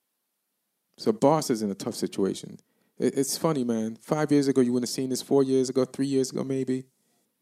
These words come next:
You know? But, uh, Neymar bouncing has really tipped the scales in Barca. You know, Messi being too good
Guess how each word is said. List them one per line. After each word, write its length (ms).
You 80
know? 200
But, 200
uh, 340
Neymar 420
bouncing 540
has 160
really 320
tipped 300
the 60
scales 400
in 100
Barca. 480
You 80
know, 60
Messi 360
being 260
too 240
good 380